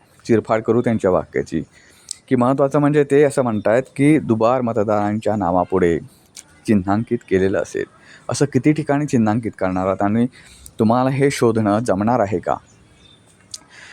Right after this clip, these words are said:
आता सगळी यंत्रणा आचारसंहितेमुळे निवडणूक आयोगाच्या ताब्यात आहे. अनेक ठिकाणी सभा होतील, त्यांच्यावर लक्ष ठेवणं, दुसरी गोष्ट म्हणजे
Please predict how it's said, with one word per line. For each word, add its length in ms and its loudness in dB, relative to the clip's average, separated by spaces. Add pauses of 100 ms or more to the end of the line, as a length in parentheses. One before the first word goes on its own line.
(120)
आता 180 -2
सगळी 340 0
यंत्रणा 420 0
आचारसंहितेमुळे 920 0
निवडणूक 420 2
आयोगाच्या 400 -2
ताब्यात 280 -2
आहे. 180 -4 (840)
अनेक 280 -2
ठिकाणी 680 -2 (580)
सभा 160 0
होतील, 460 -2
त्यांच्यावर 360 0
लक्ष 260 -2
ठेवणं, 400 -4 (680)
दुसरी 300 0
गोष्ट 240 0
म्हणजे 840 2